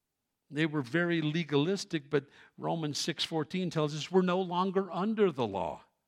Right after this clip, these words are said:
The law couldn't save. It couldn't restrain your sinful nature or mine. It couldn't sanctify you. The purpose of the law was to show us. It's like a mirror.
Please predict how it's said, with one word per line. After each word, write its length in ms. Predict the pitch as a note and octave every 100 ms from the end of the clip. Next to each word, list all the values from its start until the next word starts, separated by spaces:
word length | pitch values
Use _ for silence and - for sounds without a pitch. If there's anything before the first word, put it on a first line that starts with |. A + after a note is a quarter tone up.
| _ _ _ _ -
The 80 |
law 240 | D#3 D#3+ F#3+
couldn't 320 | - A#3+ G#3
save. 420 | - D#3+ C#3+ F3
It 160 | G3 -
couldn't 320 | D4 D#4 C4
restrain 720 | A3+ G3+ - G3+ F#3+ F#3 F#3 - -
your 160 | F3+ F#3
sinful 460 | - G#3 F3 F3+
nature 420 | E3 D3 C#3+ F#3
or 160 | E3 D3
mine. 440 | C3 A2 A#2+ F3+ - - -
It 220 | - G#3
couldn't 280 | - C#4 D4+
sanctify 760 | A3+ C#4+ D4+ - A#3+ - F#3+ D3+
you. 320 | B2 G#2+ - _ _ _ _ -
The 80 |
purpose 480 | A3 B3+ C#4 C4+ -
of 100 | G3
the 60 | D3+
law 220 | C#3+ F3
was 180 | G3 -
to 120 | F#3
show 360 | D3 - B3 B3
us. 140 | - - -
It's 140 | -
like 180 | C4 C4
a 40 |
mirror. 600 | A3+ G3+ D4 C#4 E3+ -